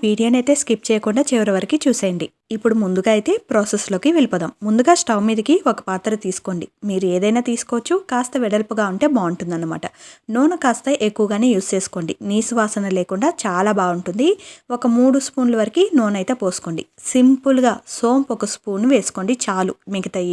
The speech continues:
ఏమి మసాలాలు ఏమి వద్దు, సోంపు కొంచెం వేసుకుంటే సరిపోతుంది. ఇందులో రెండు పెద్ద ఆనియన్స్ని కట్ చేసి వేసుకోండి. ఆనియన్సే కాస్త ఎక్కువగా యూజ్ చేస్తున్నాను ఇందులో, టమోటా కాస్త తక్కువగా యూజ్ చేస్తున్నాను. మీకు టమోటో పర్వాలేదు ఎక్కువ ఉన్నా అనుకున్నా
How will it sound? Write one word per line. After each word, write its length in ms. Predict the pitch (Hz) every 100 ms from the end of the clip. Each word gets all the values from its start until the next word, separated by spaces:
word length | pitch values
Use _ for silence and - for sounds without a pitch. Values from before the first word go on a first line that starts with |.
| 180
ఏమి 200 | 208 240
మసాలాలు 540 | 226 196 202 208 208
ఏమి 260 | 196 196 208 190
వద్దు, 240 | 175 285 427 - - - _ -
సోంపు 280 | 262 277
కొంచెం 340 | 262 214 208 196
వేసుకుంటే 460 | 180 185 - 190 294
సరిపోతుంది. 560 | 285 202 180 - 165 - - - - -
ఇందులో 340 | 226 214 220 311
రెండు 300 | 254 220 220
పెద్ద 260 | 208 190 196
ఆనియన్స్ని 500 | 233 220 202 208 196
కట్ 160 | 180 180 196
చేసి 180 | 185 339
వేసుకోండి. 480 | 277 202 - 175 - - 202
ఆనియన్సే 340 | 196 247 254
కాస్త 340 | 277 254 240 -
ఎక్కువగా 320 | 196 220 220 233
యూజ్ 140 | 214 -
చేస్తున్నాను 480 | 214 - 208 196 190
ఇందులో, 280 | 180 170 220 392 - -
టమోటా 320 | 214 220 220
కాస్త 220 | 190 185 311 302
తక్కువగా 340 | 226 196 220 262
యూజ్ 140 | 190 -
చేస్తున్నాను. 480 | 160 - 170 165 - - - - -
మీకు 200 | 233 233 226
టమోటో 340 | 196 220 233 285 277
పర్వాలేదు 440 | 208 190 214 214
ఎక్కువ 340 | 220 190 214 208
ఉన్నా 140 | 208 202
అనుకున్నా 300 | 190 190